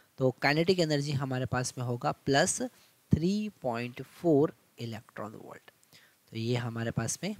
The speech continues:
kinetic energy आया। बी यहाँ पर हमारे पास में question given है, B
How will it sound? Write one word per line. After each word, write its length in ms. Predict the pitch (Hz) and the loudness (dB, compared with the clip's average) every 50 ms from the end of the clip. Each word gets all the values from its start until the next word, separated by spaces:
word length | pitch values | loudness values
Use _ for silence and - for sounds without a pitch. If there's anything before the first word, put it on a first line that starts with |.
| - - - _ _ _ _ - | -12 -20 -20 _ _ _ _ -8
kinetic 320 | 120 120 120 117 143 135 | -6 -4 -4 -2 -2 -2
energy 320 | 139 135 135 131 135 143 | -2 -2 -2 -2 0 0
आया। 240 | 131 127 139 147 156 151 | 0 0 0 -2 -6 -10
बी 240 | 135 131 131 175 202 | -2 0 2 2 2
यहाँ 400 | 220 214 202 185 143 - 135 135 - | 2 0 0 -2 -2 -2 -4 -2 -2
पर 120 | 135 131 | -2 -2
हमारे 280 | 131 131 120 120 117 117 | -2 -4 -6 -8 -8 -6
पास 280 | - 117 117 113 - - | -4 -4 -4 -4 -4 -8
में 140 | 127 131 143 - - - - - _ _ - | -10 -12 -12 -14 -20 -20 -20 -20 _ _ -2
question 360 | - 135 131 - 147 147 147 | 0 2 2 2 0 0 0
given 280 | 131 127 120 123 120 117 | -2 -2 -2 -2 -2 -2
है, 340 | 110 143 185 214 185 127 120 | -4 -6 -8 -8 -10 -14 -14
B 180 | 123 131 135 | -12 -12 -10